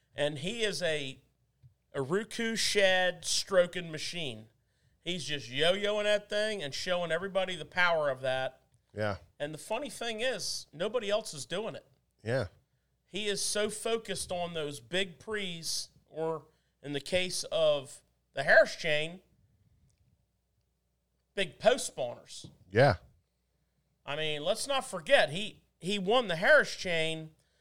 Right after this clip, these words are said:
Speaker 1: fishing in three to five foot of water, yo-yo in the same exact bait.
Speaker 2: Yeah.
Speaker 1: Pulling it up the hill.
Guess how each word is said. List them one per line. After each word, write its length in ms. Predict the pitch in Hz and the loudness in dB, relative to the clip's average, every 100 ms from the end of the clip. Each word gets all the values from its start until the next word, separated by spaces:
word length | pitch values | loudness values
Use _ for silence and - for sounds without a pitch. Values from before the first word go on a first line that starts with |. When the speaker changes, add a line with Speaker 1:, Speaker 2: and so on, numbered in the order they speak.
| _ _ | _ _
Speaker 1:
fishing 460 | - - 202 - 190 | -10 -4 -2 -2 -6
in 300 | 175 170 160 _ _ _ _ _ _ | -6 -8 -14 _ _ _ _ _ _
three 200 | 185 220 | -6 -4
to 80 | 202 | -6
five 340 | - 208 202 | -2 2 2
foot 220 | - 214 | 0 -4
of 80 | 180 | -2
water, 300 | 180 240 180 | 0 2 2
yo-yo 440 | 160 175 180 180 175 | 0 -2 0 0 0
in 80 | 156 | -2
the 60 | |
same 240 | - 196 185 | -4 -2 -4
exact 380 | 165 165 160 - | -4 2 2 2
bait. 260 | 202 135 - _ - | -2 -2 -12 _ 0
Speaker 2:
Yeah. 200 | 117 104 - - - | 2 2 -2 -12 2
Speaker 1:
Pulling 260 | 208 196 | 4 4
it 160 | 170 - | 0 2
up 220 | 185 220 | 8 8
the 120 | - 220 | 10 12
hill. 400 | 277 190 196 | 12 12 6